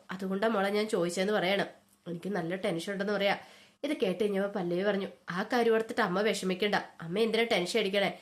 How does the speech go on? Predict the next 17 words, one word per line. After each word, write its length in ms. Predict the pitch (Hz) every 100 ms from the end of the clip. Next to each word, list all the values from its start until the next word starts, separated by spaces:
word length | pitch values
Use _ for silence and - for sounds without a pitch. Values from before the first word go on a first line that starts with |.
| - -
സാരമില്ല, 480 | 202 175 180 208 185 - - _ _
ഉം, 100 | 202 190 - -
ഒന്നും 240 | 269 294
സംഭവിക്കില്ല 560 | 294 202 190 208 226 214
എന്ന് 160 | 208 208
തന്നെ 120 | 220
നമുക്ക് 220 | 190 190
വിശ്വസിക്കാന്ന്" 540 | 214 202 190 - 202
പറയാ. 200 | 208 196 - - -
"എന്നാലും 380 | 165 160 165 185
ആ 60 |
ഇന്ദ്രനായതുകൊണ്ടാ 840 | 202 165 165 170 214 180 190 208 208 - - -
അവൻ 160 | 285 285
ഇപ്പം 280 | - 247 254 - _ _ _ _
നല്ല 380 | 208 208 180 190
മുഖംമൂടിയൊക്കെ 600 | 233 196 214 214 233 233
ധരിച്ചിരിക്കുക, 520 | 220 190 226 190 233